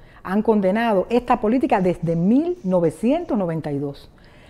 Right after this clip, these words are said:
La resolución de condena ha obtenido en los últimos años un respaldo casi unánime. El veintitrés de junio de dos mil veintiuno, cuando fue votada por última vez,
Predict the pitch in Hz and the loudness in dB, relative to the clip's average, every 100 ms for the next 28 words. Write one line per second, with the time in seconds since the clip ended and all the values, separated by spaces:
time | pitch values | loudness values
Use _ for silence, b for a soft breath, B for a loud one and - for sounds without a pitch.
0 | b 185 208 214 196 - 202 185 269 311 | b -2 0 2 -2 0 0 0 0 2
1 | 302 254 226 233 285 302 226 170 - 214 | 2 0 0 2 2 0 0 -4 0 0
2 | 220 226 226 247 214 180 - 269 269 233 | 2 0 2 2 0 -2 -2 -4 -2 -2
3 | 220 - 294 247 196 214 214 - 240 214 | -4 -4 -2 0 0 -2 -4 -4 -2 -2
4 | 180 - 302 - 339 - 180 180 180 160 | -2 -2 -2 -4 -8 -6 -4 -4 -4 -4
5 | 147 139 b b b b b b 202 208 | -6 -10 b b b b b b 0 2
6 | 208 208 262 302 285 262 302 285 240 208 | 4 2 2 2 2 2 2 4 4 2
7 | 190 240 277 254 226 214 240 285 214 147 | 2 0 0 0 0 0 2 2 2 -2
8 | b b b b b 196 190 190 - 262 | b b b b b 0 2 2 2 4
9 | 262 262 262 233 214 254 240 240 226 277 | 4 4 4 4 2 2 2 0 2 0
10 | 320 - | -2 -10